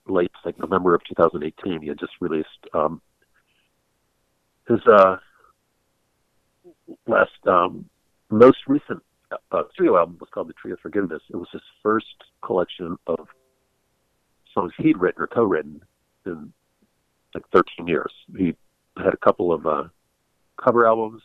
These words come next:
or albums of cover songs, you know. So after, like, twelve or thirteen years, you're wondering, uh, can he,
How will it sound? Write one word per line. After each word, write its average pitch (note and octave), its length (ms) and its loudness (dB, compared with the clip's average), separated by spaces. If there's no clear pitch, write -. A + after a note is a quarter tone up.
or E2+ 180 -20
albums G2 240 -4
of - 80 -14
cover F2 240 -8
songs, E2+ 280 -10
you E2 60 -16
know. E2 220 -6
So A#2 300 12
after, A#2 220 4
like, G#2+ 160 4
twelve A#2 200 0
or G#2 40 -4
thirteen G#2 340 -4
years, A2 220 -4
you're F#2+ 140 -10
wondering, F2 380 -6
uh, E2 60 -16
can E2 100 -20
he, E2 300 -14